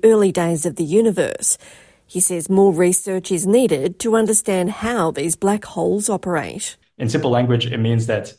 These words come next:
Speaker 2: without these black holes, our galaxy as we know it wouldn't be what it is today.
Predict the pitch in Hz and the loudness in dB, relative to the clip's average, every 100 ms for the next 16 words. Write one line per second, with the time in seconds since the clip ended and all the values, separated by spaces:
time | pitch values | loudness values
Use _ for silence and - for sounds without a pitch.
0 | _ _ _ _ _ _ _ _ _ _ | _ _ _ _ _ _ _ _ _ _
1 | 123 120 156 170 135 - 113 113 107 101 | -4 0 0 0 -2 -2 -4 -2 -4 -4
2 | 104 - _ _ _ _ _ _ - 135 | -12 -16 _ _ _ _ _ _ -4 -4
3 | 135 127 127 117 120 110 _ - 113 113 | 0 0 0 -2 -4 -6 _ -10 -6 -6
4 | 113 123 127 120 117 107 104 107 - - | -8 -6 -4 -2 -2 -2 -2 -4 -8 -18
5 | _ _ _ 120 127 135 117 107 104 98 | _ _ _ -4 -2 -2 -2 -2 -4 -6
6 | - _ _ _ _ _ _ _ 117 104 | -12 _ _ _ _ _ _ _ -4 -2
7 | 98 95 - - - - - | -2 -4 -6 -8 -8 -8 -12